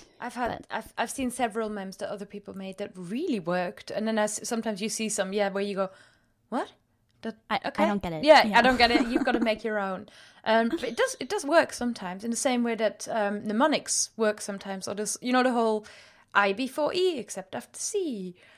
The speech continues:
Speaker 1: Um,
Speaker 2: Yeah.
Speaker 1: and, you know, things
Speaker 2: Thirty days, have September, April, June, and November.
Speaker 1: That's right. All those little kind of, um, in German they're called donkey bridges, Eselsbrücken. Uh, they work be-, and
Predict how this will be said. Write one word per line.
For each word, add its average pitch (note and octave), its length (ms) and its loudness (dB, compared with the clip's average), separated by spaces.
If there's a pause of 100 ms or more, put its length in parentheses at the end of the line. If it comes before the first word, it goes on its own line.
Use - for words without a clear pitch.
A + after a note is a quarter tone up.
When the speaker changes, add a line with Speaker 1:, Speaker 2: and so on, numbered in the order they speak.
(260)
Speaker 1:
Um, G#3 280 2
Speaker 2:
Yeah. G3+ 200 -2
Speaker 1:
and, F#3+ 120 -2
you C4 80 -2
know, B3+ 120 4
things B3+ 360 0
Speaker 2:
Thirty A3 240 0
days, G#3+ 360 0
have G#3 280 0
September, G3+ 600 -6
April, G3 340 -10
June, G3 380 -4
and F#3 200 -2
November. F#3 540 -6 (560)
Speaker 1:
That's G3 280 -2
right. A#3 380 0
All A#3+ 180 0
those B3+ 300 -2
little A#3 400 0
kind A3+ 240 -2
of, G#3+ 280 -8
um, G#3 380 0 (360)
in A3 140 0
German C#4 260 4
they're A#3 80 2
called A3+ 240 -4
donkey A#3+ 260 0
bridges, D4+ 420 -4
Eselsbrücken. D4 800 -6 (500)
Uh, A3+ 240 2
they A3+ 160 2
work B3 400 0
be-, A#3 120 -6
and A3 180 -6